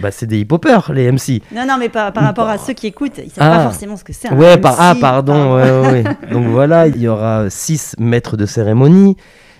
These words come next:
Speaker 1: il y aura, euh, trois D J, il y a un live band, il y a un show d'ouverture. Pendant l'entracte, on va refaire un voyage musical pour mettre en avant la musique des années soixante-dix à deux mille vingt,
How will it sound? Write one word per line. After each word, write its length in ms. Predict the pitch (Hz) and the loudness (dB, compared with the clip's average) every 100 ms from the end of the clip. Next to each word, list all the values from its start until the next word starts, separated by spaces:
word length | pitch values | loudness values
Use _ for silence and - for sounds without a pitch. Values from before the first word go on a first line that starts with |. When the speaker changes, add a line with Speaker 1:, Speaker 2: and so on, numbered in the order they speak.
| - | -8
Speaker 1:
il 60 | 113 | -4
y 40 | |
aura, 640 | 117 104 117 120 117 110 | -4 -2 0 0 0 -2
euh, 840 | 101 98 98 95 95 92 90 95 85 | -2 -2 -2 -4 -4 -6 -6 -8 -10
trois 280 | - - 143 | -8 0 0
D 200 | 110 127 | 0 -6
J, 460 | 123 165 185 196 202 _ _ _ 98 | 0 4 6 4 2 _ _ _ -8
il 40 | |
y 20 | |
a 80 | 92 | -4
un 80 | 104 | 0
live 300 | 143 160 143 | 0 0 0
band, 540 | 180 180 180 190 185 - | 2 4 4 2 0 -4
il 60 | |
y 20 | |
a 100 | 104 | -6
un 120 | 98 98 | -6 -8
show 200 | - 113 | -8 -6
d'ouverture. 880 | 110 120 151 - 175 185 180 175 - | -4 -4 -4 -4 -2 0 0 -2 -6
Pendant 240 | 143 139 | -4 -2
l'entracte, 500 | 135 135 127 143 135 - | 0 -2 -2 -2 -2 -4
on 160 | 107 | -6
va 140 | 98 104 | -4 -2
refaire 520 | 113 110 135 127 117 | -4 -4 -2 -2 -2
un 120 | 120 | -2
voyage 420 | 117 113 120 127 110 | -2 0 2 2 4
musical 560 | 156 156 175 190 185 | 4 2 0 0 0
pour 140 | - 120 | -2 -4
mettre 280 | 107 - | -4 -6
en 140 | 113 120 | -4 -2
avant 400 | 165 175 175 196 | 0 0 2 4
la 140 | 196 | 6
musique 640 | 196 190 165 196 - - 123 | 6 4 2 -2 -2 -12 -4
des 140 | 120 | -2
années 120 | 123 | 0
soixante-dix 760 | 117 143 151 147 143 147 151 - | -2 -4 -2 -2 -2 -4 -4 -6
à 100 | 107 | -8
deux 140 | 107 110 | -4 -2
mille 240 | 123 131 | -2 -2
vingt, 360 | 135 175 185 | 0 2 2